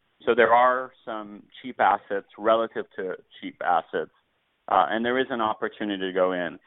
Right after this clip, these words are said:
I think, I think the most interesting opportunity for Motif right now is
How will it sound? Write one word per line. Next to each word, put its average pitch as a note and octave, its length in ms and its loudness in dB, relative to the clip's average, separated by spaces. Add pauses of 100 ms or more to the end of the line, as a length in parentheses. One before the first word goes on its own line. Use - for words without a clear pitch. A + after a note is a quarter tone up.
(200)
I B2+ 120 4
think, E3+ 280 0
I C3+ 120 4
think E3 200 -2 (140)
the C3 80 -4
most C#3 260 -2
interesting C3+ 480 -8
opportunity G#2+ 720 -4
for G#2 60 -8
Motif F#2+ 480 -6
right G2 220 8
now F2+ 260 8
is F#2+ 240 4